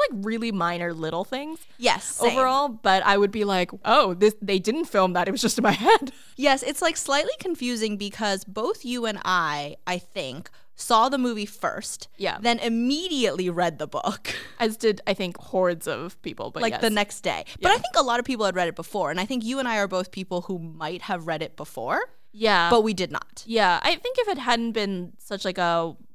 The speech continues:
Speaker 1: Y A romance sort of situation and I wasn't so burned out <laughs> on Y A romances, then
Speaker 2: I had,
Speaker 1: maybe.
Speaker 2: like, seen it in bookstores, and I think I literally had it on a list. And
Speaker 1: Yeah.
Speaker 2: then I was like, "Well, I guess I'm never gonna read this book, so I might as well watch the movie."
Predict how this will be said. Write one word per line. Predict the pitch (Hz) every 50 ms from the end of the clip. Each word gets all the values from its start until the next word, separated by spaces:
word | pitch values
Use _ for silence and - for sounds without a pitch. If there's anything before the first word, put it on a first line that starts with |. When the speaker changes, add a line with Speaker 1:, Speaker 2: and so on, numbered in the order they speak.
| - 190 190
Speaker 1:
Y | 180 185 185 180 180
A | 175 170 170
romance | 170 180 165 160 165 170 170 165 165 170 175
sort | - 185
of | 165 160
situation | - 175 165 - 175 160 156 165 - - 165 160 160
and | 160 160 147
I | 156
wasn't | 165 175 175 180 185 -
so | - -
burned | 170 - - 160 175 180 175
out | 165 170 165 180 185 190
<laughs> | 320
on | 339 370
Y | 330 302 -
A | 277 294
romances, | 254 254 - - 277 285 370 - - 381 - - - - - 320 302 285
then | 247 285
Speaker 2:
I | 320 415
had, | 539 - 719 622
Speaker 1:
maybe. | 508
Speaker 2:
like, | 587 480 -
seen | - - - 254 262 269
it | 285 277
in | 247 226
bookstores, | 190 - - 208 - - - 202 170 160
and | 185 175 165
I | 196
think | - 208 208
I | 208 196
literally | 190 175 175 175 180 208 220 220 220
had | 220 208 202 175
it | 170 165
on | 165 151
a | 139
list. | 147 202 254 202 - 196 - - - - - - -
And | - 208
Speaker 1:
Yeah. | 196 180 170
Speaker 2:
then | 180 185 180 180 180 180 180 - - -
I | 170 175 170 170 165 165 131 - -
was | 185 190 180 -
like, | 185 180 180 208
"Well, | 208 202
I | 202
guess | 202 - 254 262 -
I'm | 269 226 202
never | 185 180 175 170 180 180
gonna | 175 170 165
read | 165 165 151 -
this | 151 -
book, | - 151 123 -
so | - -
I | 170 165
might | 170 165 156 160
as | 160 -
well | 165 143
watch | 104 95 - -
the | - 208
movie." | 262 349 320 202 175 165 165 -